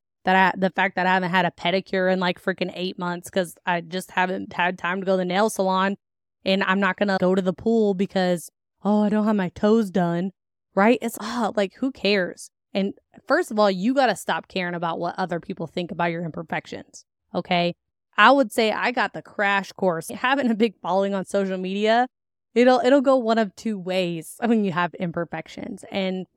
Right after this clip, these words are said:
when people start calling out those imperfections, you can either be like, "Oh my gosh, I can't believe they said that about my eyelashes. I should stop wearing them. I should stop doing them because I had an eyelash off and everyone's making fun of me."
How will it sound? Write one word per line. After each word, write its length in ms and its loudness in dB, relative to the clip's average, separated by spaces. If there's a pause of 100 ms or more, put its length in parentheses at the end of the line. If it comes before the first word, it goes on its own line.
(140)
when 140 -2
people 220 -2
start 240 -2
calling 260 -4
out 140 0
those 160 -2
imperfections, 680 -6
you 100 -6
can 140 -6
either 280 -2
be 160 -6
like, 260 -4
"Oh 100 -10
my 160 -4
gosh, 320 -4
I 60 -12
can't 200 -12
believe 120 -10
they 100 -8
said 200 -10
that 100 -8
about 180 -8
my 220 -6
eyelashes. 400 -6
I 80 -6
should 220 -16
stop 280 -12
wearing 440 -4
them. 420 -6 (420)
I 100 -2
should 180 -8
stop 280 -10
doing 280 -2
them 240 -2
because 200 -8
I 40 -6
had 100 -6
an 80 -8
eyelash 420 0
off 200 -2
and 80 -8
everyone's 340 -8
making 320 -12
fun 160 0
of 80 0
me." 240 -2